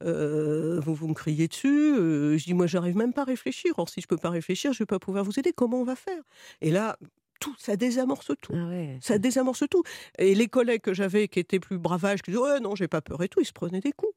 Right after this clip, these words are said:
Speaker 2: <laughs>
Speaker 1: Moi, je veux dire, je dis, Je
Speaker 2: Elle
Speaker 1: suis
Speaker 2: est maligne,
Speaker 1: trou-,
Speaker 2: elle dit qu'elle a peur.
Speaker 1: je suis,
Speaker 2: Ouais.
Speaker 1: mais c'est la réalité. Je dis,
Speaker 2: Ouais. «
Speaker 1: Moi, je suis trouillarde. » Donc, euh, si vous me faites peur, euh, la solide-,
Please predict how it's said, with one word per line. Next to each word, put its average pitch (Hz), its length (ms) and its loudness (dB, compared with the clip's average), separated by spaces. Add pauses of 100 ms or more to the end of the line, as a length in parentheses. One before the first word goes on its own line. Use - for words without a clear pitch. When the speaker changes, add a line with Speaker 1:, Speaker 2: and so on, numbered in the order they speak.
(100)
Speaker 2:
<laughs> - 260 -2
Speaker 1:
Moi, 233 220 6
je 175 80 0
veux 175 60 2
dire, 339 160 2
je 214 100 2
dis, 311 140 4
Je 214 80 0
Speaker 2:
Elle 196 60 2
Speaker 1:
suis 233 100 2
Speaker 2:
est - 20 2
maligne, 359 200 2
Speaker 1:
trou-, - 100 6
Speaker 2:
elle 247 100 2
dit 294 120 -2
qu'elle 403 140 0
a 370 60 0
peur. 302 280 -2 (140)
Speaker 1:
je 196 160 2
suis, 226 200 0
Speaker 2:
Ouais. 247 60 4
Speaker 1:
mais 208 60 6
c'est 202 120 0
la 196 100 -2
réalité. 175 400 0
Je 330 60 4
dis, 302 60 6
Speaker 2:
Ouais. « 185 80 8
Speaker 1:
Moi, 170 100 6
je 147 120 -2
suis 453 220 -4
trouillarde. » 240 520 0 (320)
Donc, 226 320 2
euh, 165 200 2
si 254 320 0
vous 202 140 2
me 156 140 0
faites 147 240 -2
peur, 277 180 0 (500)
euh, 170 120 2
la 170 140 2
solide-, 190 640 -2